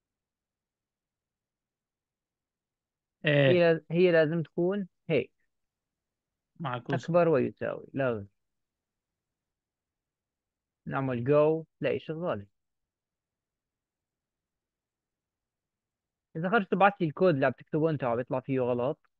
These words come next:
Speaker 2: يكون أحسن، عشان أعرف شو هي المشكلة. بجوز المشكلة هو ما عندك بالخطأ بالكود، بجوز يكون عندك ناقص، شيء ناقص، بجوز عامل هيك. إذا عامل هيك ما بيشتغل.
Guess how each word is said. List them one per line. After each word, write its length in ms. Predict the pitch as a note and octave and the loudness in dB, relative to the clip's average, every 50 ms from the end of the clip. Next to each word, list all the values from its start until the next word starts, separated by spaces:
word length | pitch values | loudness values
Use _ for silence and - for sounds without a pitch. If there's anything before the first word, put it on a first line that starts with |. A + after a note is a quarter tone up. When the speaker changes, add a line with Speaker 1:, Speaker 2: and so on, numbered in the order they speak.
| _ _ _ _ _ _ _ | _ _ _ _ _ _ _
Speaker 2:
يكون 200 | _ - D3+ D3 | _ -4 -2 -2
أحسن، 440 | D#3+ D3+ - _ C3 B2+ C#3 D#3+ F3+ - _ _ _ _ _ _ _ _ _ _ | -2 -4 -4 _ -6 -6 -6 -6 -10 -14 _ _ _ _ _ _ _ _ _ _
عشان 180 | - D3 C#3+ | -6 -4 0
أعرف 200 | E3 F3 D#3+ - | 0 0 0 -2
شو 100 | - E3 | -2 0
هي 120 | E3 D#3+ D#3 | 2 2 2
المشكلة. 380 | D3 D3+ D#3 D3 - - B2 | 2 0 -2 -6 -6 -8 -8
بجوز 240 | A#2 B2 C#3+ D#3+ D#3 | -6 -4 -4 -2 -2
المشكلة 520 | E3+ E3+ F3+ F#3+ F3+ - - F#3+ F#3 F3+ F3+ | -2 -2 -2 -4 -6 -2 0 2 2 4 4
هو 160 | F3 F3+ F3+ | 2 2 2
ما 120 | F3+ G3 | 2 0
عندك 280 | G3 F#3+ G3 F3+ F#3 E3 | 0 0 0 0 -2 -2
بالخطأ 560 | D#3 E3+ E3+ D3+ C#3 - - E3+ - F3 D#3 | -2 -4 -6 -6 -8 -6 -6 -4 -4 -4 -4
بالكود، 520 | D3+ D#3 D3+ C#3 - D#3+ D#3 D#3 D#3+ D3 | -2 -4 -4 -2 -2 0 2 2 2 0
بجوز 260 | C3+ B2+ C3 C#3+ C#3+ D3 | 0 -2 -2 -2 -2 -2
يكون 180 | D3 E3 D#3 | -2 -2 -2
عندك 340 | D3 D3+ E3 D#3 D#3+ - - | 0 0 0 0 -2 -2 -2
ناقص، 360 | F#3 G3 F#3 D#3+ - A#2 A2 - _ _ _ _ _ _ _ _ _ _ _ | 0 0 -2 -2 -4 -8 -10 -10 _ _ _ _ _ _ _ _ _ _ _
شيء 200 | - - D3+ C#3 | -4 -2 -2 -2
ناقص، 300 | D3 D3 D3+ C#3 A#2+ B2 - | 0 -2 -2 -4 -4 -6 -8
بجوز 260 | B2+ B2+ C#3+ D#3+ D3+ | -4 0 0 4 4
عامل 380 | D#3+ D3 D#3 E3 E3 D#3+ D3 C3+ | 4 4 4 4 4 2 0 0
هيك. 400 | C#3+ E3 D#3+ B2 - _ _ _ _ _ _ _ _ _ _ _ _ _ _ _ _ _ _ _ _ _ _ _ _ _ _ _ _ _ _ _ _ _ _ _ _ _ _ _ _ _ _ _ _ _ _ _ _ _ _ _ _ _ _ _ _ - | 0 0 0 0 -2 _ _ _ _ _ _ _ _ _ _ _ _ _ _ _ _ _ _ _ _ _ _ _ _ _ _ _ _ _ _ _ _ _ _ _ _ _ _ _ _ _ _ _ _ _ _ _ _ _ _ _ _ _ _ _ _ -10
إذا 140 | C3 B2+ C3 | -6 -4 -2
عامل 280 | B2 D3 D#3 D#3 D3 | -2 -2 -2 -2 -2
هيك 100 | E3 F3 | -2 -2
ما 140 | E3+ G3 G3+ | 0 0 0
بيشتغل. 420 | G3+ F#3 - _ - A2+ A2 G2 | 0 -2 -4 _ -10 -10 -10 -12